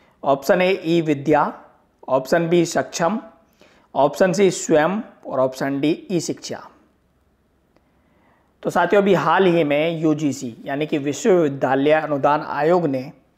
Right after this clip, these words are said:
विश्वविद्यालयों को क्रेडिट ट्रांसफर करने के लिए एक पोर्टल का उपयोग करने की सलाह दी है, उसका निर्देश दिया है। और उस पोर्टल का नाम क्या है? पोर्टल का नाम है स्वयं। ऑप्शन सी राइट आंसर, स्वयं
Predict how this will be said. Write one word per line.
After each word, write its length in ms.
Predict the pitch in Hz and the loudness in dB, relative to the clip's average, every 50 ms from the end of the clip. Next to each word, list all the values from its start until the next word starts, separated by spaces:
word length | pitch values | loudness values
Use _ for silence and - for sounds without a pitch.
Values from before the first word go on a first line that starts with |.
| _ _ _ _ _ _ _ _ _ _ _ _ _ _ - | _ _ _ _ _ _ _ _ _ _ _ _ _ _ -12
विश्वविद्यालयों 920 | 156 147 165 160 156 - - 220 208 196 170 147 165 143 147 151 165 156 | -4 0 0 0 2 2 4 4 6 4 4 4 4 4 4 4 4 4
को 140 | 156 - 175 | 4 2 0
क्रेडिट 420 | 156 - 160 151 151 156 175 175 | 0 0 2 2 2 2 2 0
ट्रांसफर 420 | - - 143 147 147 147 - 277 160 | 0 0 0 0 0 -4 -6 -8 -4
करने 340 | - - 143 139 147 147 143 | 0 0 0 0 0 -2 0
के 100 | - 156 | 0 0
लिए 80 | 165 | 0
एक 160 | 160 160 - - | 0 -2 -2 0
पोर्टल 480 | 156 143 143 139 143 165 151 135 117 - - - _ _ _ _ _ _ _ _ _ _ _ _ _ _ _ _ _ _ _ _ _ _ _ _ _ _ _ _ _ _ - | 2 2 2 2 2 0 0 0 -2 -6 -12 -20 _ _ _ _ _ _ _ _ _ _ _ _ _ _ _ _ _ _ _ _ _ _ _ _ _ _ _ _ _ _ 2
का 80 | 165 165 | 4 4
उपयोग 360 | 160 156 - 185 185 180 - | 4 4 4 2 2 2 0
करने 260 | - 131 127 143 147 | -4 -4 -2 -4 -4
की 140 | 139 - 175 | -2 -4 -4
सलाह 320 | - - 156 131 113 95 101 | -2 -2 -2 0 -2 -2 -6
दी 120 | 95 90 | -10 -16
है, 180 | 82 62 - _ _ _ _ _ - | -20 -20 -20 _ _ _ _ _ -12
उसका 280 | - 156 - - 170 | -12 -6 -2 -2 -2
निर्देश 440 | 156 147 143 143 143 156 156 135 - - | 0 -2 -4 -2 0 0 0 0 -2 -6
दिया 180 | 143 123 107 | -8 -8 -8
है। 160 | - - 135 - _ _ _ _ _ _ _ _ _ _ _ _ _ _ | -10 -12 -18 -20 _ _ _ _ _ _ _ _ _ _ _ _ _ _
और 120 | - 151 151 | -4 -4 -4
उस 120 | 147 - | -2 -2
पोर्टल 380 | - 151 151 151 156 185 180 185 | 0 2 2 2 4 2 2 4
का 120 | 202 190 | 4 2
नाम 280 | 180 180 175 175 170 160 | 2 2 2 2 0 0
क्या 140 | 160 165 151 | 2 2 4
है? 60 | 156 | 2
पोर्टल 420 | 156 - 156 147 147 147 175 170 | 2 2 2 2 4 4 2 2
का 140 | 170 170 175 | 2 2 2
नाम 260 | 160 151 143 135 135 | 2 2 0 2 2
है 60 | 151 156 | 0 0
स्वयं। 360 | 156 - - - 156 117 - - - - - _ _ _ _ _ _ _ _ _ _ _ _ _ _ _ _ _ - | -2 -4 -4 -4 -2 -2 -4 -6 -14 -20 -20 _ _ _ _ _ _ _ _ _ _ _ _ _ _ _ _ _ -4
ऑप्शन 420 | - 139 143 139 - - 202 180 | -2 -2 -2 0 0 0 0 0
सी 180 | 165 - 202 190 | 0 0 0 2
राइट 300 | 165 165 151 160 165 - | 4 4 4 2 2 0
आंसर, 380 | 277 156 151 143 131 - 160 151 | 0 -2 -2 -2 0 0 0 0
स्वयं 500 | 151 - - - 175 156 156 160 175 196 | -2 -4 -4 0 2 4 4 4 2 -2